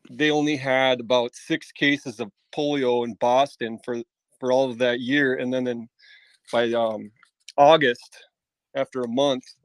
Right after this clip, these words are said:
of vaccinations, they, it had risen to a hundred and sixty, um, cases of polio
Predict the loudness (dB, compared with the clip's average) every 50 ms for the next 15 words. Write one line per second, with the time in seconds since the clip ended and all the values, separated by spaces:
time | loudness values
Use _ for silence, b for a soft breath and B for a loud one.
0 | _ -6 -4 -4 -6 -8 -14 _ _ 4 4 4 4 0 -4 0 2 2 2 2
1 | 0 -2 -4 -6 -6 -4 -2 0 0 0 0 -2 -8 _ _ -2 -2 -2 -2 -4
2 | -2 0 0 0 0 0 -2 -4 -4 -4 -4 -4 -4 0 0 -2 0 0 0 0
3 | 0 0 -2 -4 -8 -10 -2 0 0 0 0 -4 -12 -20 -20 -20 _ _ -20 b
4 | b b b b b b b b _ _ _ -2 0 0 0 0 -2 -4 -6 -10
5 | -14 -18 _ -4 0 2 2 2 0 -4 -8 -10 -10 -10 -4 0 0 0 0 -2
6 | -4 -6 -8 -8 -8 -10